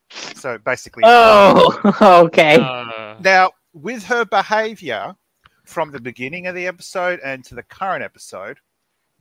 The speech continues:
Speaker 1: I would expect that from her character. Throwing that in at the end of it, if all they had was just the meeting up of, you know, the four people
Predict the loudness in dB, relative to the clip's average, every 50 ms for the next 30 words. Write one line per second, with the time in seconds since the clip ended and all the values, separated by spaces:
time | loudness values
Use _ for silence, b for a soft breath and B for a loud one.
0 | _ _ _ -4 -4 -4 -4 -6 -12 -20 -20 -20 -20 -20 -16 -12 -12 -12 _ -12
1 | -14 -14 -14 _ -18 -18 -18 -16 -16 -20 -20 _ -14 -12 -10 -10 -10 -10 -12 _
2 | _ _ -20 -20 _ _ _ _ _ _ _ _ _ _ _ _ _ _ _ _
3 | _ _ _ _ _ _ _ _ _ _ _ -20 -20 -20 -20 -16 -12 -8 -8 -8
4 | -8 -8 -6 -6 -6 -6 -6 -6 -8 -10 -10 -10 -12 -10 -10 -10 -10 -10 -14 -14
5 | -12 -14 -14 -16 _ _ _ _ _ _ _ -16 -16 -16 _ _ -12 -10 -8 -6
6 | -6 -6 -6 -4 -4 -2 -2 -2 -4 -6 -12 -18 -18 -20 -20 -20 -20 -20 -16 -14
7 | -14 -14 -14 -12 -10 -8 -8 -8 _ _ -14 -12 -12 -12 -12 _ _ -20 -20 -20
8 | -20 -18 -20 -20 -18 -14 -14 -12 -12 -12 _ -16 -18 -18 -18 _ -20 -20 -20 _